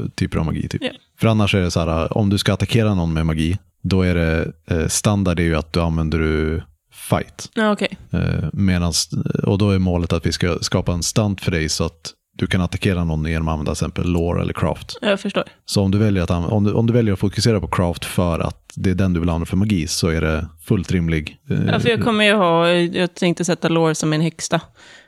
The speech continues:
Speaker 2: Men frågan är om jag ska sätta craft som en av mina näst högsta.
Speaker 1: Mm.
Speaker 2: Ehm, ja.
Speaker 1: Väldigt rimlig. Eh, för lore är ju den mer akademiska skillen i det här.
Speaker 2: Mm.
Speaker 1: Det är ju många Fate-spel så använder man ju lore som magi-skillen, liksom.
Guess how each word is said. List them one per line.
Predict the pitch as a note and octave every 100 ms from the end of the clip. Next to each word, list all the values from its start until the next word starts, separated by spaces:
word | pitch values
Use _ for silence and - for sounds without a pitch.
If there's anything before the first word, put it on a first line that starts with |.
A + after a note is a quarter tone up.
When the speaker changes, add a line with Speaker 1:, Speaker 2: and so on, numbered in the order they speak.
| _
Speaker 2:
Men | - E3
frågan | E3+ D#3 D#3
är | D3+
om | D3+
jag | D3+
ska | - - D3+
sätta | D3+ D#3 - D#3
craft | - E3+ D#3 - -
som | D#3+ D#3 E3
en | D#3 D#3+
av | D#3+
mina | D#3 D#3+ D#3+
näst | D#3+ F3 D#3+
högsta. | E3 - - - _
Speaker 1:
Mm. | - A#2 - _ C4+
Speaker 2:
Ehm, | D#3 D#3 - - - F3 G3 G#3 G3+ - _ _ - _
ja. | - - _ -
Speaker 1:
Väldigt | A#2+ A2+ G2+
rimlig. | A2 A#2 - _ _
Eh, | G#2+ G2+
för | F#2+ A#2+
lore | A#2+ A#2+ F#2
är |
ju | F2+ F2
den | E2+
mer | E2
akademiska | - - E2+ F2 D#2+ - D2+ - - -
skillen | - D2 D#2 -
i | E2
det |
här. | E2
Speaker 2:
Mm. | A3 G#3+ G3+ - _ _
Speaker 1:
Det | -
är | F#2+
ju | F#2
många | G2 G2 F#2+ F2+
Fate-spel | - - A2+ F#2 - - G2 E2
så | F2+
använder | E2 D#2+
man | D#2+
ju | E2 E2
lore | F#2+ F#2 F2 D2+
som | - - - G#2 F2 E2+
magi-skillen, | E2+ E2+ F2 D#2+ D#2+ - - - F2+ D2
liksom. | D2+ - -